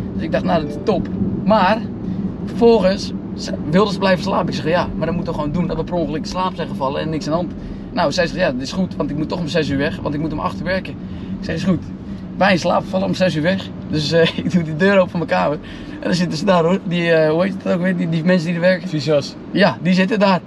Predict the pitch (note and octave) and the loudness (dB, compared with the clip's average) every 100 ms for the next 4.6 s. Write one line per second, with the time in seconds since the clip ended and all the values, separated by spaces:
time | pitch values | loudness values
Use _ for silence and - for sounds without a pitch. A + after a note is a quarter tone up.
0 | - - - - - F3+ F3+ D#3+ E3 D#3+ | -10 -18 -16 -14 -6 0 2 4 4 4
1 | G3 F3+ - G#3+ F#3 G#3+ G3 F3 G3+ G3+ | 4 2 4 4 6 4 2 -2 2 2
2 | - G#3 G3+ - G3 F#3+ F3+ E3+ D#3+ D3+ | 2 2 0 0 0 4 4 4 4 2
3 | D#3+ - F3 F3+ F3+ F#3 G3+ F3+ E3+ G#3+ | 0 2 2 2 2 2 2 2 2 2
4 | G3+ F3 D3+ C#3 C#3+ | 4 4 4 2 -4